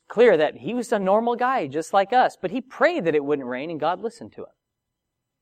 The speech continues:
Samuel cried out to God when the Philistines came, and it says God thundered against them.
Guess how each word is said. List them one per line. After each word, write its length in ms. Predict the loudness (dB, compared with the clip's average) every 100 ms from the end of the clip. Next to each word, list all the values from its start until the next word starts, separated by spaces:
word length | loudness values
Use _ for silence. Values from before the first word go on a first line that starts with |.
| _ _ _ _ _ _ _ _ _ _ _
Samuel 520 | -2 0 2 0 -2
cried 380 | 0 2 4 4
out 180 | 2
to 80 | -2
God 240 | 2 2 2
when 140 | -4
the 80 | -6
Philistines 580 | -4 -4 -4 -8 -8 -10
came, 360 | -14 -12 -12
and 100 | -12
it 100 | -12
says 240 | -8 -10 -2
God 260 | 0 0
thundered 540 | -2 -2 0 2 0 0
against 400 | -4 -6 -10 -12
them. 240 | -12